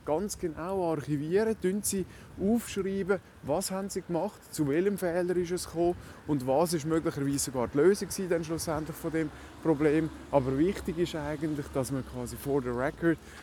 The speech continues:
also für die Aufnahme, die, die Fehler tut archivieren. Wieso?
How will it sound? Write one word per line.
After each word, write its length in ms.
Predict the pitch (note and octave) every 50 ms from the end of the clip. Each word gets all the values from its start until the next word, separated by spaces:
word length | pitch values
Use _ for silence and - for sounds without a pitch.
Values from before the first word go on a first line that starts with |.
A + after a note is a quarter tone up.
| - -
also 160 | C#3 C3 B2+ B2
für 120 | - C3
die 220 | A#2 - D3+ F#3 G3+
Aufnahme, 500 | F#3+ E3+ E3 D#3+ D3+ C#3+ D3+ D#3 D#3+ D3 - - - - - - -
die, 320 | C#3 C3 C#3 B2 A#2+ B2 A#2+ -
die 100 | B2 B2
Fehler 480 | A2 - B2+ B2 A2 C3 C#3 C3+ C3 -
tut 260 | - B2+ B2 A#2+ A#2 - - -
archivieren. 840 | B2+ B2+ B2 B2 - C3 C#3 A#2 A2+ A#2+ A#2+ C3+ C#3+ C#3 B2+ G#2 - - - - - - - - -
Wieso? 420 | D#3+ D3+ - E3 E3 F#3+ A3+ A#3+